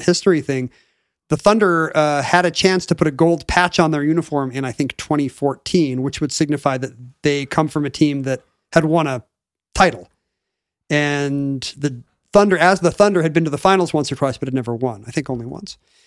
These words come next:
And they chose not to do it. So in a kind of a tacit recognition that they are not the Sonics, to this day, the Thunder don't wear the gold "We've won a title" patch.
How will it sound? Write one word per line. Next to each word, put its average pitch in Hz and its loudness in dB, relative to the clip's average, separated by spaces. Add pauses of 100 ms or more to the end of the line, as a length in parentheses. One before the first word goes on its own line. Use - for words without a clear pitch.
(300)
And 156 2
they 175 4
chose 175 0
not 151 -2
to 151 0
do 151 2
it. - -12
So 165 4
in 147 0
a 139 -4
kind 147 0
of 135 -4
a 131 -8
tacit 175 2
recognition 151 -2
that 127 -8
they 143 -2
are 131 -4
not 139 -2
the 170 -6
Sonics, 139 -2 (760)
to - -4
this 135 -2
day, 156 2
the 131 -4
Thunder 135 -2
don't 135 -2
wear 135 -2
the 131 -4
gold 127 -2
"We've 127 -2
won 123 -2
a 117 -6
title" 120 -4
patch. - -14